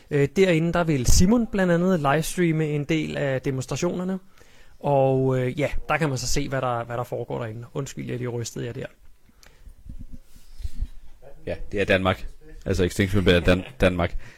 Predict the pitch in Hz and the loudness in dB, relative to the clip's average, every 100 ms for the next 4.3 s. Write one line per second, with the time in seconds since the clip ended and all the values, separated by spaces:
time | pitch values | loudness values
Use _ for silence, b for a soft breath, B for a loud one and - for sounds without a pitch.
0 | B 101 95 90 90 90 90 - - 107 | B 2 4 6 4 0 -8 -12 -8 -4
1 | 110 120 127 131 - 117 104 90 95 95 | -2 -2 -4 -8 0 2 4 4 2 0
2 | - 104 95 - 110 107 95 - - 90 | -2 -2 -2 0 4 4 2 -4 -4 -2
3 | 85 82 78 95 101 113 104 95 101 - | 0 -2 -4 2 2 4 4 4 2 0
4 | 90 85 | 0 0